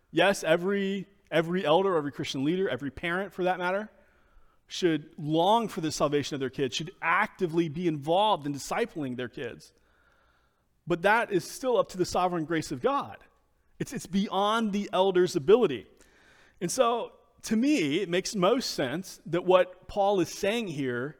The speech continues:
is that your children, the elder's children, should be faithful to the instruction, to, to the leadership of the father. And by the way,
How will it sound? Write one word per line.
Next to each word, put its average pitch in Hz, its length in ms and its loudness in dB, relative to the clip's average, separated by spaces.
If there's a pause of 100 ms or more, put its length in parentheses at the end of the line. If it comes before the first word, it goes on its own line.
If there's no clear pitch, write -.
(520)
is 156 140 -2
that 185 120 0 (260)
your 190 160 -4
children, 196 760 -4
the 175 120 -2
elder's 196 320 0
children, 175 360 -2
should 151 200 -8
be 175 120 -6
faithful 160 880 -6 (600)
to 208 120 -6
the 190 140 -4
instruction, 175 840 -4
to, 170 140 -8 (120)
to 190 100 -8
the 180 100 2
leadership 170 580 -4
of 160 80 -8
the 170 80 -10
father. 208 520 -10 (1000)
And 165 100 -2
by 185 200 4
the 240 80 6
way, 151 340 4